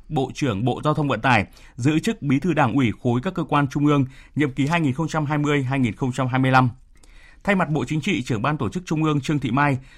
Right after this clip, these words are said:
chúc mừng đồng chí Nguyễn Văn Thể đã được phân công nhiệm vụ mới, đồng thời bày tỏ tin tưởng với kinh nghiệm,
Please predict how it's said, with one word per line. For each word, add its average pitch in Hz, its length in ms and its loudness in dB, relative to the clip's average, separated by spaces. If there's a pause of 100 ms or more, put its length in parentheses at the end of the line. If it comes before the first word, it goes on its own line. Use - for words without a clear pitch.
(100)
chúc 196 180 -4
mừng 135 220 2
đồng 123 160 2
chí 127 140 -2
Nguyễn 131 220 2
Văn 160 120 2
Thể 123 240 2 (200)
đã 120 160 0
được 143 220 0
phân 147 160 -2
công 143 180 0
nhiệm 120 140 0
vụ 131 100 0
mới, 127 260 6 (420)
đồng 139 180 -2
thời 131 180 -2
bày 123 220 0
tỏ 98 180 -2
tin 156 160 -2
tưởng 135 220 4 (240)
với 117 300 0
kinh 180 180 4
nghiệm, 180 180 2